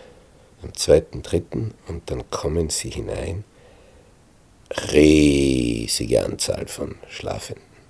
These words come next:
Dreitausend. Und Saul lag und schlief im innersten Lagerring. Und was hat er neben sich, so wie schon im Palast? Sein Spieß. Steckt in der Erde zu seinen Häupten.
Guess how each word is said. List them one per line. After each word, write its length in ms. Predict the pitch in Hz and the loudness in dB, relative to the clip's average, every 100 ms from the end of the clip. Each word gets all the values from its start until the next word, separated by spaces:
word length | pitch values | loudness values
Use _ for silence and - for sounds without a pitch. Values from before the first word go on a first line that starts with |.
| _ _ _ _ _ _ _ _ _ _ | _ _ _ _ _ _ _ _ _ _
Dreitausend. 600 | - 127 - 104 - - - _ _ _ _ _ _ _ _ - - - - - | -8 -8 -6 -10 -12 -16 -20 _ _ _ _ _ _ _ _ -20 -20 -20 -20 -20
Und 200 | - 78 | 0 2
Saul 460 | 67 - 92 107 123 | 2 10 10 12 12
lag 340 | 113 85 95 95 | 12 10 10 6
und 140 | 87 | 2
schlief 420 | - - 80 85 | 0 0 0 0
im 200 | 67 60 - | -2 -4 -4
innersten 600 | - 73 90 - - - - | 2 4 4 2 -2 -4 -8
Lagerring. 720 | 85 - - - - - - - _ _ _ _ _ _ _ - | -8 -6 -8 -8 -12 -14 -18 -20 _ _ _ _ _ _ _ -10
Und 100 | - | -6
was 160 | - | -2
hat 140 | - - | 0 0
er 60 | |
neben 280 | 69 67 60 | 2 0 -2
sich, 480 | - - 65 - - | -2 0 -2 -4 -14
so 240 | - 73 67 | -4 -2 -2
wie 120 | 67 | -2
schon 180 | - 58 | -4 -6
im 140 | - | -6
Palast? 560 | - 57 58 - - - _ | -4 -4 -6 -8 -10 -16 _
Sein 260 | - - - | -8 -6 -6
Spieß. 480 | - - - - - - - _ _ _ _ - | -10 -12 -14 -16 -16 -20 -20 _ _ _ _ -14
Steckt 440 | - - - - | -4 -4 -4 -4
in 80 | 60 | 0
der 120 | 58 | 2
Erde 320 | 58 62 73 - _ _ _ _ _ | 2 0 -2 -10 _ _ _ _ _
zu 120 | - | -10
seinen 380 | - - 120 - | -6 -6 -6 -8
Häupten. 360 | 120 - _ | -10 -12 _